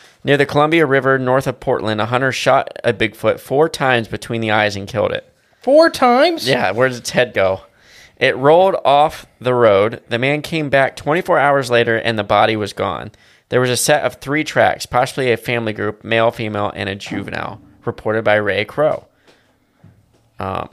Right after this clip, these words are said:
Speaker 1: maybe he was just one of
Speaker 2: Oh,
Speaker 1: the
Speaker 2: he was the guy
Speaker 1: reporters.
Speaker 2: that, yeah, he, yeah, okay. I'm like, "I know the name."
Speaker 1: Um, Amboy, Washington, near Mount Saint Helens. A hunter reported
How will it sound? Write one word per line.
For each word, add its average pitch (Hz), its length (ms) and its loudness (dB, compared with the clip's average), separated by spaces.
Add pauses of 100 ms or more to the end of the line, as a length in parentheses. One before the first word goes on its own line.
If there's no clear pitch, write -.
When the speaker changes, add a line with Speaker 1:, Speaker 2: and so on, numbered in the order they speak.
Speaker 1:
maybe 151 240 0
he 151 100 -2
was 151 140 -4
just 139 180 -12
one 202 100 2
of 185 60 8
Speaker 2:
Oh, 175 60 6
Speaker 1:
the 165 60 2
Speaker 2:
he 196 100 2
was - 120 0
the 180 80 -2
guy 175 160 2
Speaker 1:
reporters. 156 180 -2
Speaker 2:
that, 156 60 -6
yeah, 131 240 -2 (120)
he, 160 140 -8
yeah, 131 280 -10 (140)
okay. 131 260 -10 (760)
I'm 170 60 -4
like, 170 100 -2
"I 190 80 4
know 277 140 6
the 214 100 6
name." 170 560 2 (320)
Speaker 1:
Um, 117 340 0 (120)
Amboy, 170 500 4
Washington, 127 560 0
near 110 200 -2
Mount 110 220 -4
Saint - 180 -10
Helens. - 420 -10
A 104 80 -4
hunter 127 300 -2
reported 117 560 -2